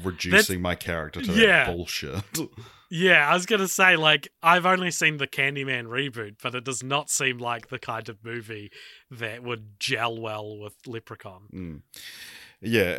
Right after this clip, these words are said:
Speaker 1: and the, the director of four of the Saw movies, Darren Lynn Bousman, uh, expressed, expressed interest in, um, in doing stuff in twenty nineteen.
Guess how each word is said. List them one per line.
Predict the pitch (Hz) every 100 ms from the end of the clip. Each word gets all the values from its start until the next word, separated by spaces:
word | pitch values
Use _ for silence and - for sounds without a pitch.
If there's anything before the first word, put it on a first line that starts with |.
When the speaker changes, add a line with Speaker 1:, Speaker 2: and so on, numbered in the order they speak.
| 113
Speaker 1:
and | 123
the, | 131
the | 120 131 131
director | 127 143 135 131
of | 113
four | - 110 110
of | 110 87
the | 104
Saw | - 104 104 98
movies, | 95 95 87 90 98 87
Darren | - 95 95 92
Lynn | 92 92 92 87
Bousman, | 85 90 85 92 85 82 - _ _ _ _ _
uh, | 85 82
expressed, | 87 - 107 87 87 -
expressed | 95 - - 95 -
interest | 80 82 - -
in, | 69 82 82 82
um, | 57 73 71 60 73 _ _ _ _ -
in | 101 90 82 87
doing | 92 82
stuff | 82 80 80
in | 85
twenty | - 82
nineteen. | 80 82 82 90 85